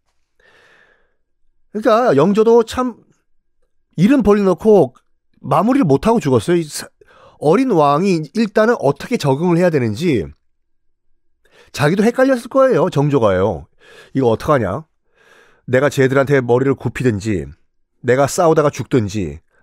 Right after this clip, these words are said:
안 그럼 내가 연-, 제이의 연산군이 돼가지고 저놈들 싹 다 죽인 다음에 나도 죽자든지."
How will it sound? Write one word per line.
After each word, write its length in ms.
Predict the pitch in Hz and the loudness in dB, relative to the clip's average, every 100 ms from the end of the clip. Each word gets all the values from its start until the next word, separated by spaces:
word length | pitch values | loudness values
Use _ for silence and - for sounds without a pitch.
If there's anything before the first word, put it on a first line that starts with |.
| _ | _
안 180 | - 123 | -4 -2
그럼 200 | 139 131 | 0 0
내가 280 | 120 135 120 | 0 0 0
연-, 220 | 98 131 - - | 0 -2 -8 -12
제이의 580 | - 160 190 147 165 135 | 0 2 2 2 2 2
연산군이 460 | 123 151 170 156 139 | 0 0 0 0 2
돼가지고 640 | 123 110 104 147 110 - _ _ - | 2 0 2 2 2 -4 _ _ -2
저놈들 300 | 131 151 156 | 0 0 0
싹 340 | - 285 - _ | 0 0 -2 _
다 120 | 214 | -2
죽인 240 | 156 151 139 | 0 0 2
다음에 220 | 135 147 | 0 0
나도 240 | 104 113 | -2 -6
죽자든지." 1400 | 123 98 - 117 69 - _ _ _ _ 117 110 110 | -6 -10 -2 -2 -2 -16 _ _ _ _ -4 -4 -6